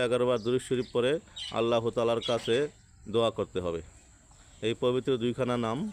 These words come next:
অতি ফজিলতপূর্ণ। দুইখানা নাম পড়ার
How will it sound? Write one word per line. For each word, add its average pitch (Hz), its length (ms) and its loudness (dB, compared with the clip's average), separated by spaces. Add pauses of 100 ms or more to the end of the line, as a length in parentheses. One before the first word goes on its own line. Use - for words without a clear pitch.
(840)
অতি 117 260 -2
ফজিলতপূর্ণ। 104 640 -2 (1500)
দুইখানা 123 400 -2
নাম 120 260 0
পড়ার 120 260 0